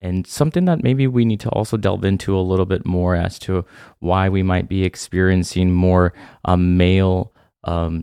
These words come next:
deaths by suicide in our community. Um, and I,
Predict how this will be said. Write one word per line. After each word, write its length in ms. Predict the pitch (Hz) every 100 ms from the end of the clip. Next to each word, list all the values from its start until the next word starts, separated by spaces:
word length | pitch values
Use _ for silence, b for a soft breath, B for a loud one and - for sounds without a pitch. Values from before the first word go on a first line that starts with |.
| -
deaths 220 | 90 -
by 140 | 92
suicide 600 | 87 - 90 90 90 90
in 100 | 87
our 200 | 87 87
community. 720 | 90 98 95 98 101 110 143 - _ _ _ -
Um, 360 | 92 92 90 -
and 320 | 95 92 90
I, 200 | 92